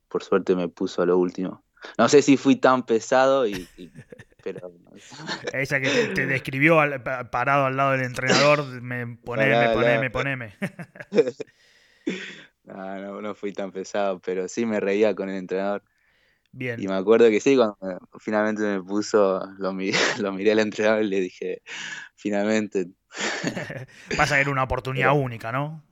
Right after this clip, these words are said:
Speaker 1: Sí, sí. Y sí, tenía buena relación también con el entrenador, era, fue, era más como, sí, por favor, sí, era eso, una, nunca más iba, pen-, nunca más tal vez juego contra Nueva Zelanda.
Speaker 2: Bueno,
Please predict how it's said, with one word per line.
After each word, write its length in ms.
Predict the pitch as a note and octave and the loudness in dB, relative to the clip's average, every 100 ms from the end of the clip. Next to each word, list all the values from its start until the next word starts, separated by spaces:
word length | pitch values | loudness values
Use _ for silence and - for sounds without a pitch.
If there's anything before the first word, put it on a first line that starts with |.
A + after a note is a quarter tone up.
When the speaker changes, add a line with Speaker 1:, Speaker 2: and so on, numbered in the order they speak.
| _ - | _ -20
Speaker 1:
Sí, 560 | - B2+ A#2+ A2 G2+ F2+ | -2 4 6 6 4 0
sí. 160 | - - - - _ | -6 -16 -16 -20 _
Y 180 | - G#2+ | -10 -10
sí, 140 | G#2+ A#2+ | -6 0
tenía 260 | C#3+ D3+ | 4 4
buena 240 | C#3 C3+ A2+ | 4 4 2
relación 440 | G2+ F#2+ - A2 | 0 0 -4 -2
también 200 | G#2 G#2 | -2 -2
con 120 | G2 F#2+ | -4 -8
el 60 | |
entrenador, 600 | F2+ - F2+ F#2+ G2+ G2 | -10 -10 -6 -2 0 0
era, 180 | G2+ F#2+ - _ | 0 -2 -6 _
fue, 120 | A2 | -4
era 180 | - A#2+ | 2 4
más 180 | A2 G#2+ | 4 0
como, 280 | - F#2 F2+ | -4 -8 -8
sí, 160 | - - - _ _ _ _ _ - | -12 -14 -14 _ _ _ _ _ -14
por 100 | F#2 | -6
favor, 300 | F2 G2+ F#2+ - - | 0 0 0 -6 -10
sí, 260 | - G2+ F2+ - | -2 -2 -2 -2
era 220 | G#2+ A2+ | 2 4
eso, 340 | E2+ - - - | 2 -4 -12 -14
una, 440 | G2+ G2 F#2 G2 G#2 | -8 -6 -6 -8 -8
nunca 300 | G#2 G2+ G2 | -4 0 2
más 240 | G2+ F#2+ | 2 0
iba, 240 | G2 F#2 - | 0 0 -4
pen-, 220 | - G2 - | -10 -10 -6
nunca 400 | G2 G#2+ G#2 G#2 | -2 0 2 4
más 220 | A#2 A2 - | 2 0 -4
tal 160 | F2+ | -2
vez 100 | G2 | 0
juego 200 | - G2+ | 2 0
contra 200 | F#2+ F#2 | 0 -4
Nueva 120 | F#2 F#2 | -6 -6
Zelanda. 480 | A#2+ C3 F#2 - _ - - | -4 -4 -4 -12 _ -20 -16
Speaker 2:
Bueno, 240 | C3 G#2+ | -14 -16